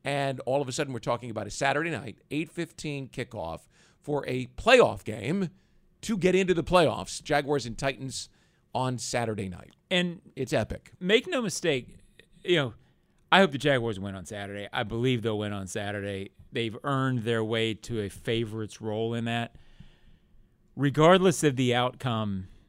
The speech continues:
Speaker 2: uh, one of the Ozone emailers last night emailed me and said, "Hey, the tide has turned."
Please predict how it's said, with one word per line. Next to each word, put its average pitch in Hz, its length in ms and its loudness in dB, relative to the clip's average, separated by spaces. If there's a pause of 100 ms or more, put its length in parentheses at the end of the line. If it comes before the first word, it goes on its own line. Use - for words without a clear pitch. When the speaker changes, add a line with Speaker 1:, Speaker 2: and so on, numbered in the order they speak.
(140)
Speaker 2:
uh, 107 460 -2 (1400)
one 143 220 4
of 143 60 4
the 123 160 6
Ozone 110 800 0 (1120)
emailers 117 500 2
last 110 280 -2
night 110 300 -4 (1000)
emailed 117 220 2
me 113 100 0
and 104 100 -2
said, 110 240 -2
"Hey, 113 240 0 (480)
the 123 80 0
tide 127 300 0
has 113 120 -6
turned." 107 420 -10